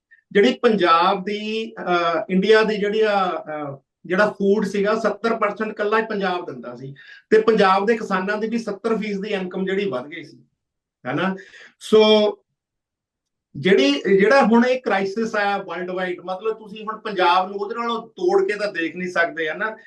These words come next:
ਸੋ ਪ੍ਰੋਡਕਸ਼ਨ ਇੰਨੀ ਵੱਧ ਗਈ ਆ ਤੇ ਪ੍ਰੋਡਕਸ਼ਨ ਵਧਣ ਦੇ ਨਾਲ ਜਿਹੜਾ ਹੁਣ ਆਪਾਂ, ਜੇ ਆਪਾਂ ਉਹਦੇ ਤੇ ਆਈਏ ਪੰਜਾਬ ਦੀ ਕਿਸਾਨੀ ਦੇ ਉੱਤੇ, ਪੰਜਾਬ ਦੀ ਕਿਸਾਨੀ ਫੇ-, ਅਹ, ਖੇਤੀ ਫੇਲ ਹੋਣ ਦੇ ਤਿੰਨ ਚਾਰ ਕਾਰਨ ਆ।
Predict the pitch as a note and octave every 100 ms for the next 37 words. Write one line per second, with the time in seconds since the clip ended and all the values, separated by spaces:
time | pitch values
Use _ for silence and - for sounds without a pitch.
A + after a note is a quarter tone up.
0 | - _ G#3+ G#3+ - _ _ G3+ F#3+ F#3
1 | - B3 B3 G3+ G3+ A3+ D#3 E3 G#3+ A#3+
2 | G#3 F#3+ - _ _ _ _ _ _ _
3 | - C3+ G3 F#3+ - - A#3 A3 G#3 A#3+
4 | B3 A#3+ A3+ G#3 G#3+ B3+ A3 A3+ A3+ A3+
5 | A3 G#3 A3 G#3 G#3+ B3 B3 A3 G3+ G3
6 | G3 F#3+ E3+ D#3+ E3 F#3 F#3+ F#3 E3+ F3
7 | F3 F3 - E3+ D#3 - _ _ G#3 G3
8 | F3 F3 F#3+ G#3 A#3 A3+ F#3+ F3+ F#3 G3+
9 | G3 G3 - F3+ E3+ - - F#3+ - G#3
10 | F#3+ F#3+ A#3+ G3+ G3+ F3+ E3+ F#3+ G#3+ -
11 | _ _ G3 G3 - G#3 G3+ G3 F3+ F3
12 | E3+ B2 A#2